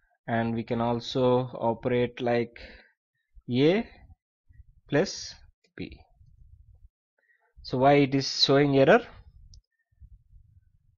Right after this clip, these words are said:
B is a string here and A is a integer. We cannot add integer to the string. So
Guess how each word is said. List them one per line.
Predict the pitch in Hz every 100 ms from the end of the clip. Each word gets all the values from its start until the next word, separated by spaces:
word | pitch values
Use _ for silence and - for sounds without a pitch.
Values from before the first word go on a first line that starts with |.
| _ _ _ _ - - - - - 107
B | 143 170 160
is | 175
a |
string | 180 - 120 101
here | 90 78 - - - - - - - _ _ _
and | 113 123
A | 123 131 156 156
is | 147
a | 208
integer. | 120 107 92 80 - _ -
We | 117 117
cannot | 123 127 139 139
add | - 123 147
integer | 131 123 123 147 139 151 131
to | 143
the | 135 262
string. | - - 101 85 - _ _ _ _ - - _ _ _ _ _ _
So | - - 110 113 117